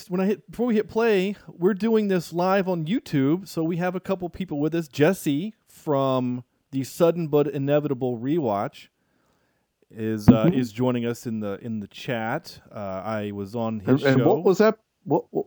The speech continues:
Speaker 2: what was that podcast about again?
Speaker 1: It's a podcast about Firefly. They are also, they
Speaker 2: All
Speaker 1: just
Speaker 2: right.
Speaker 1: started season two, and they are doing a sudden but inevitable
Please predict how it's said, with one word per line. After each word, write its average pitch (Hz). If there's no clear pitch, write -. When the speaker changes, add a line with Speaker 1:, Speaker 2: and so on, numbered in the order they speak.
Speaker 2:
what 175
was 185
that 196
podcast 190
about 180
again? 190
Speaker 1:
It's 147
a 147
podcast 170
about 165
Firefly. 127
They 143
are 139
also, 160
they 143
Speaker 2:
All 147
Speaker 1:
just 175
Speaker 2:
right. 95
Speaker 1:
started 180
season 156
two, 151
and 123
they 131
are 123
doing 135
a 120
sudden 151
but 131
inevitable 123